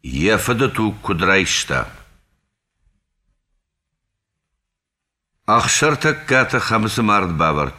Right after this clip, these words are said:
той. Батраз умнауд. Кадамдар та дард бал сыфасыди. Ахшар такката бауна факут той самай фекушын каной батразан. Дафыдыдын чидыра мард тажарга.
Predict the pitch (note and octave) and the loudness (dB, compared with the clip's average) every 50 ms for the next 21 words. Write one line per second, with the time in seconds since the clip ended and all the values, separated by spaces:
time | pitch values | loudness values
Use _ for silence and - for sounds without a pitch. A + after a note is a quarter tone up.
0 | - - - C#2+ C2+ B1+ B1 A#1 - - - _ _ _ _ _ _ _ _ _ | -18 -10 -6 -4 -4 -2 -4 -6 -10 -14 -20 _ _ _ _ _ _ _ _ _
1 | _ _ _ _ _ _ _ _ _ _ _ _ _ _ _ - B1+ D2+ F#2 F#2 | _ _ _ _ _ _ _ _ _ _ _ _ _ _ _ -6 0 0 0 2
2 | - G2 A2 A2 G#2 F2+ G#2 G#2 F#2+ F#2+ F2+ E2+ E2 D#2+ C#2+ - - - - - | 2 4 4 4 4 4 2 0 0 2 2 2 0 0 -2 -6 -10 -18 -20 -20
3 | _ _ _ _ _ _ _ - - _ _ - F2+ F2 G#2 A2+ A2+ G#2 A#2 A2 | _ _ _ _ _ _ _ -20 -20 _ _ 0 2 4 4 4 4 4 4 2
4 | G2 - G#2+ G2+ F#2+ D#2+ E2+ F#2+ G2 F#2+ F2+ E2 D#2 D2+ F#2 F#2+ F#2 E2+ - - | 2 2 2 2 2 2 2 2 2 2 0 0 0 0 2 2 0 0 -2 -6
5 | C#2 D#2+ D2 C#2 - C2+ A#1 B1+ B1+ - - - - _ _ _ _ _ _ _ | -4 -4 -4 -2 -2 -4 -4 -4 -6 -6 -8 -16 -20 _ _ _ _ _ _ _
6 | _ _ _ _ _ _ _ _ _ _ _ _ _ _ _ _ _ _ _ _ | _ _ _ _ _ _ _ _ _ _ _ _ _ _ _ _ _ _ _ _
7 | _ _ _ _ _ _ _ - - - - - C3 C3 A#2+ - - D#3+ D#3 - | _ _ _ _ _ _ _ -2 -2 0 0 2 2 2 2 2 0 -2 0 2
8 | C#3+ C3 A#2+ - A#2 G#2 F2+ G#2+ A2+ A2+ A2 G#2+ G#2+ G2+ - - G2 - G2 F#2+ | 2 2 2 2 2 2 2 2 2 2 2 2 0 0 0 -2 -4 -2 -2 -2
9 | F2+ - - - F#2 F2+ D#2+ - - F2 F2 G2+ G#2+ G2+ - G2+ G2 - - G#2 | -2 -2 -2 0 0 0 0 0 0 0 2 2 0 0 0 0 -2 0 0 -2
10 | F#2+ - A#2 G#2+ - B2 A2 G#2+ A2+ A2 A2 G#2 - - - - - - _ _ | -2 -2 -2 -2 0 0 2 2 2 2 0 0 -2 -8 -14 -20 -20 -20 _ _
11 | _ _ - C#2+ D#2 G2+ G#2+ G2+ - A#2+ A2 F2+ D#2 C#2 A#1 C2 B1+ G#1 G1+ - | _ _ -4 0 2 4 2 2 2 2 2 4 2 2 0 -2 -4 -6 -8 -12
12 | - - - - _ _ _ _ _ _ _ - C2 F#2 F#2+ F#2+ A2+ A2 A#2 B2 | -16 -20 -20 -20 _ _ _ _ _ _ _ -2 0 2 2 2 2 2 2 2
13 | G#2+ B2 B2 F#2+ - A#2 A#2 G#2+ A#2 A#2 A#2+ A#2 A2 F#2+ E2+ D#2 C2 - - - | 2 2 0 0 0 0 0 2 2 2 2 2 2 2 2 0 -2 -4 -4 -2
14 | D2 C2+ A#1 C#2 C2 A#1 A1+ A#1+ A1 - | -2 -2 0 -2 -4 -4 -4 -4 -6 -6